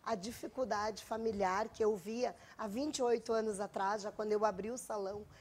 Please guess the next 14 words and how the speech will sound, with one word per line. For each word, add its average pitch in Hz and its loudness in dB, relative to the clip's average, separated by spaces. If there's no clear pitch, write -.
e 254 -4
quando 240 6
eu 233 6
converso 226 2
com 233 0
mulheres, 214 2
e 240 0
eu 254 10
vejo 226 4
como 285 6
as 226 -8
famílias 247 0
estão 233 -4
defasadas. 247 -6